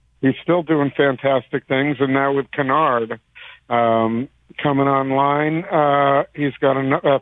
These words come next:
third great restaurant, <clears throat> all of which are, um, are highly lauded. Um, the Oregonian, actually, since we did this interview, between now, then and now, has come out with their best forty,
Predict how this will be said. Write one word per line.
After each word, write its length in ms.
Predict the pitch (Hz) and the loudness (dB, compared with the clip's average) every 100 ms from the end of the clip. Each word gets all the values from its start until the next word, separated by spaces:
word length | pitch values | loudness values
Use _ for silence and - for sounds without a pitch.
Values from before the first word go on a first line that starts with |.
| - | -2
third 460 | 135 135 143 147 - _ | -2 2 2 0 -4 _
great 320 | 135 131 131 | -2 0 0
restaurant, 640 | 143 139 - - 120 117 131 - - - - | 0 -2 -2 -6 -2 -2 -4 -10 -18 -16 -14
<clears throat> 420 | - 247 - 190 | -4 -4 -4 -4
all 260 | 208 214 208 | 0 2 2
of 80 | 139 | 2
which 300 | 139 139 - - - | 2 2 -2 -12 -4
are, 560 | 156 139 135 135 135 135 | 0 2 4 4 4 2
um, 220 | 135 131 - _ _ _ _ - | 0 -6 -14 _ _ _ _ -2
are 160 | 135 | -2
highly 320 | 127 147 170 180 | 2 2 2 2
lauded. 560 | 151 131 127 147 170 165 _ _ _ - | 2 2 2 0 -2 -10 _ _ _ -2
Um, 580 | 135 131 131 131 131 127 | 2 4 4 4 2 2
the 100 | 147 | 2
Oregonian, 580 | 151 147 156 165 160 143 | 2 2 0 2 2 2
actually, 560 | 151 190 - 156 131 - | 0 -2 -2 0 0 0
since 240 | 175 180 | -2 -2
we 140 | - 156 | 0 0
did 220 | 143 147 | 0 -2
this 140 | 147 - | -2 -4
interview, 400 | 151 165 120 120 | -2 -2 -2 -6
between 400 | 117 - 139 127 | -6 -4 -2 0
now, 460 | 131 135 135 135 127 - - _ | 0 0 0 -2 -6 -16 -20 _
then 280 | 127 147 156 156 | -2 0 0 -2
and 300 | 143 123 120 | -2 0 0
now, 420 | 135 156 117 120 | 2 2 0 0
has 140 | 135 123 - | -2 -4 -4
come 160 | 135 | -2
out 240 | 131 127 131 | 0 0 0
with 220 | 127 113 | -2 0
their 380 | 123 123 120 117 - - - - _ _ | 2 2 2 0 -6 -20 -20 -20 _ _
best 260 | 127 131 - - - - - | -2 -2 -2 -16 -18 -20 -4
forty, 460 | 135 127 127 131 | 0 2 2 0